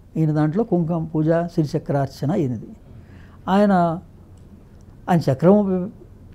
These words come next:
చక్రం ఆరాధిస్తారు, కానీ ఆయన ఏంటంటే హోమం ప్రతిరోజు కూడా నిత్యం హోమం చేస్తారు. కొంచెం సేపు అయినా కూడా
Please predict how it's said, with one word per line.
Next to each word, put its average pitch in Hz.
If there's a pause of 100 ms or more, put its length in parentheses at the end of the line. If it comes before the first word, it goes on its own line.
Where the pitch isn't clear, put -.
(160)
చక్రం 175
ఆరాధిస్తారు, 170 (460)
కానీ 254
ఆయన 208
ఏంటంటే 185 (420)
హోమం 190
ప్రతిరోజు 208
కూడా 185 (100)
నిత్యం 185
హోమం 156
చేస్తారు. - (1600)
కొంచెం 165
సేపు 202
అయినా 190
కూడా 196